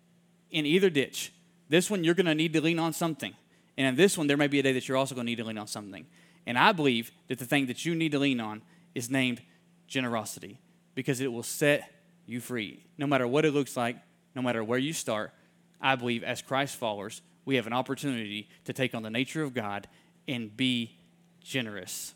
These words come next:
We can be generous. I was at church, uh, I don't know, it seemed like seven or eight years ago, and I was in Tulsa, and it was a big church. There's probably two or three thousand people there. And I was just sitting there, and I was chilling, and I was honestly there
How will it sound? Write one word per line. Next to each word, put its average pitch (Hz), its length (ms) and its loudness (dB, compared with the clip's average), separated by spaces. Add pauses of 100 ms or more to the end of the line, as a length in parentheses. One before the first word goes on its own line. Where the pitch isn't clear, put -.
We 120 120 -8
can 110 160 -10
be 120 340 -2 (460)
generous. 110 640 -6 (200)
I 131 100 2
was 131 120 0
at 123 80 -6
church, 147 400 0 (720)
uh, 123 200 -2 (600)
I 131 60 -2
don't 131 100 -6
know, 117 80 -6
it 135 60 -4
seemed 165 160 0
like 139 100 -2
seven 131 300 2
or 123 40 0
eight 120 100 -4
years 120 220 -2
ago, 107 300 -6 (160)
and 135 140 0
I 139 60 6
was 139 120 2
in 120 80 -6
Tulsa, 139 360 0
and 117 100 -4
it 131 40 -4
was 123 160 -8
a 113 40 -18
big 120 180 -4
church. - 320 -8 (880)
There's 165 140 -6
probably 160 140 -4
two 170 100 2
or 147 60 4
three 139 140 0
thousand 127 280 0
people 127 240 -4
there. 110 220 -4 (540)
And 143 120 6
I 156 60 10
was 170 120 6
just 160 140 0
sitting 175 100 0
there, 165 100 6
and 143 60 6
I 147 60 8
was 156 240 2
chilling, 175 420 4
and 143 140 4
I 151 60 8
was 156 120 4
honestly 180 340 6
there 160 360 8